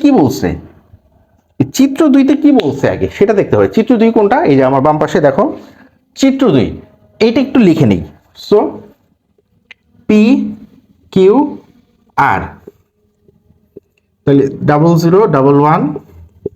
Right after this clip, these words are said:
জিরো ওয়ান জিরো ওয়ান, তারপর কি হবে? আর আপডেট দেওয়া আছে ট্রিপল ওয়ান জিরো। ওকে, এটা দেওয়া আছে। So এখন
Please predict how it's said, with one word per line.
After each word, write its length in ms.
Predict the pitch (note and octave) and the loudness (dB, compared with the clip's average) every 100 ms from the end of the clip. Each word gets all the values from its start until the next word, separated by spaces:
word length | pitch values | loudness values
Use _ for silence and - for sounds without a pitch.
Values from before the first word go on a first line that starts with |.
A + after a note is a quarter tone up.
| _ _ - - _ _ _ _ _ _ _ _ _ - A2+ | _ _ -20 -20 _ _ _ _ _ _ _ _ _ -8 0
জিরো 180 | C3 D3+ D3+ | 2 2 2
ওয়ান 200 | C#3+ C#3+ D#3+ B2 | 2 2 2 2
জিরো 180 | C3 C#3+ C3 | 2 4 2
ওয়ান, 220 | C3+ F3 B3 - _ _ _ _ _ _ _ _ _ _ _ _ _ _ - | 0 -2 -4 -12 _ _ _ _ _ _ _ _ _ _ _ _ _ _ -6
তারপর 220 | C#3+ D3+ D3+ | -4 -2 0
কি 80 | E3 | 0
হবে? 140 | D#3 G3 C3+ | 2 0 2
আর 100 | E3+ - C#3+ | 0 0 -2
আপডেট 220 | C3+ D3+ | -2 0
দেওয়া 140 | D3+ D3+ | 2 2
আছে 120 | C#3+ G3+ G3+ | 2 -2 -2
ট্রিপল 280 | D#3+ F3 E3 | -2 0 2
ওয়ান 160 | D#3+ G3 D4+ - _ _ _ _ - _ _ _ _ _ _ _ _ - | 2 0 -4 -10 _ _ _ _ -20 _ _ _ _ _ _ _ _ -2
জিরো। 140 | C3+ G2 E3 | 0 0 -2
ওকে, 140 | E3 E2+ - C3 | -2 -8 -6 -2
এটা 120 | C3+ | 0
দেওয়া 160 | C3+ A2 F2+ | 2 2 0
আছে। 180 | F2 F2+ - _ _ _ | -4 -12 -14 _ _ _
So 60 | - G#3+ | -2 0
এখন 120 | B3+ | 0